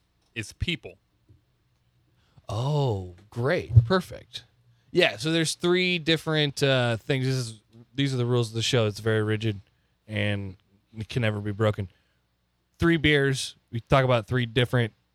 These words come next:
Speaker 2: categories of things each beer. The first beer is people. The second beer is events. And the third beer is ideas.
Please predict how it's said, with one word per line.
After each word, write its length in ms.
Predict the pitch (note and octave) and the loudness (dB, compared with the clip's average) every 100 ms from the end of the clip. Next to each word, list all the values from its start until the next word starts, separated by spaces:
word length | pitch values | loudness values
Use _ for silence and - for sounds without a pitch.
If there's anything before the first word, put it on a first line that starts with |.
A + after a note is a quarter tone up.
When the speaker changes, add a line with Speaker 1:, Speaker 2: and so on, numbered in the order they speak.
| _ - | _ 2
Speaker 2:
categories 500 | C3 A#2+ A#2+ A2+ G#2+ | 4 4 2 0 -2
of 120 | G2+ | -2
things 500 | C3 A#2 A2 - - - | 0 0 -2 -8 -12 -8
each 260 | A2+ - | -6 -4
beer. 360 | - B2+ A#2 G#2 - | -2 0 0 -2 -8
The 60 | A2 | -4
first 280 | D3 C3+ - | 0 0 0
beer 180 | B2+ | 0
is 100 | A2+ | 0
people. 560 | - D3+ C3+ C#3+ C3+ C3 _ _ _ _ - | -2 -2 2 2 2 0 _ _ _ _ -12
The 80 | |
second 320 | - B2+ A#2+ A2 | -2 -2 -2 -2
beer 260 | A#2+ A2+ | 0 0
is 220 | G#2+ G#2 - | -2 -4 -6
events. 460 | A#2 A2+ A2 G#2+ - | -4 0 0 -2 -6
And 60 | G#2+ | -8
the 60 | |
third 320 | G2 A2+ G2+ G2 _ _ _ _ _ _ | -4 -2 -2 -8 _ _ _ _ _ _
beer 280 | A#2+ A2 G2+ | -2 -2 0
is 280 | F#2+ F#2+ - _ _ _ _ _ _ - | -2 -6 -12 _ _ _ _ _ _ -6
ideas. 720 | A2 A2 F#3 D3+ A2 G#2 - | -6 0 0 2 -2 -8 -12